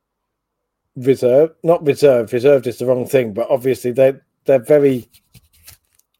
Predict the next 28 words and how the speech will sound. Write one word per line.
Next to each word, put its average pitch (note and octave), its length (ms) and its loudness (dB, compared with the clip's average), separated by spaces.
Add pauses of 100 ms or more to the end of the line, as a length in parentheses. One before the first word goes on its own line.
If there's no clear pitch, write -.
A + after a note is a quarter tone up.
(120)
you C3 120 -4
know, A#2 260 -2 (880)
close-knit, C3+ 720 0 (120)
and A#2 460 -8 (1300)
families B2+ 440 0
deal B2+ 220 -2
with, A#2 340 -6 (320)
you C3 120 -10
know, A#2 260 -4
you C#3+ 140 -2
know C3+ 100 2
how B2+ 120 0
families C3+ 380 0
deal A#2+ 200 -2
with G#2+ 200 -8
business A2 440 -6 (240)
internally A2 720 -6
and G2+ 220 -10 (1600)
don't B2+ 240 0
reveal A2+ 280 -6
stuff - 460 -8 (100)
and A2 200 -8
all A2 160 -6
of A#2 60 -4
that - 180 -4
sort G#2 240 -8
of G2+ 40 -16
thing. G#2 240 -12